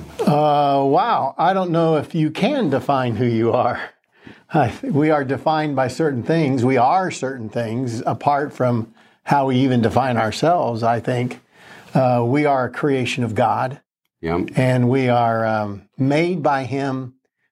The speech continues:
Speaker 1: Uh, His Spirit, uh, is a part of us. Uh, and we are really honestly defined not necessarily by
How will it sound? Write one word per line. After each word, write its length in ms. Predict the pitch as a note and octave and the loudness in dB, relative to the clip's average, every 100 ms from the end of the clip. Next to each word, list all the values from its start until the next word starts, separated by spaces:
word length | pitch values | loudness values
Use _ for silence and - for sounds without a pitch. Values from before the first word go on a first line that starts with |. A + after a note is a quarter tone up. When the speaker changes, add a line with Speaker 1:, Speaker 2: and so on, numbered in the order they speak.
| _ | _
Speaker 1:
Uh, 180 | C3 B2 | 0 2
His 300 | A2+ B2+ A#2+ | 2 2 0
Spirit, 680 | - - C#3 C#3 C#3+ C#3+ - - | -4 -2 2 2 2 -2 -10 -6
uh, 300 | D#3 A#2 B2+ | 0 0 0
is 220 | A#2+ G#2+ | 0 0
a 60 | G#2+ | 0
part 280 | - C#3 C#3 | 0 0 0
of 80 | |
us. 460 | C3 C3 C3+ - - _ _ - - - - | 0 0 -2 -6 -12 _ _ -20 -20 -6 0
Uh, 480 | B2+ A#2+ A#2 B2 - | 2 2 2 0 0
and 320 | B2+ A#2+ A#2 | 0 2 2
we 160 | C3 B2 | 2 2
are 200 | A2+ A2+ | 2 0
really 400 | C3 D3+ A#2 B2 | 0 2 0 -2
honestly 680 | A2+ C#3 B2+ - A#2 A2+ | -2 -2 -4 -4 -2 0
defined 760 | G#2+ A2+ - A#2+ B2+ A#2+ A2+ A2 | -2 -4 -2 -2 0 -2 0 0
not 200 | B2 C#3+ | 0 0
necessarily 680 | B2+ D3 - - B2+ A#2 A2+ | -2 -2 -6 -2 0 0 0
by 480 | A2 A2 G#2+ G#2+ | 2 2 0 -4